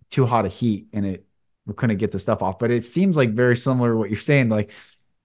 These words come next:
you know, if we have cooking too hot a heat to try to cook it quickly,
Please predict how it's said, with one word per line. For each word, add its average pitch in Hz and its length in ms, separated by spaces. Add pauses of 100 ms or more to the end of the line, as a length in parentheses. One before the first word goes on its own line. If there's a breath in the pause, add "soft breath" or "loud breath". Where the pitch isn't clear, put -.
you 139 120
know, 123 100
if 117 80
we 123 140
have 139 340
cooking 156 260
too 135 160
hot 131 200
a - 20
heat 123 380
to 113 40
try 117 200
to 104 80
cook - 380
it - 300
quickly, 107 680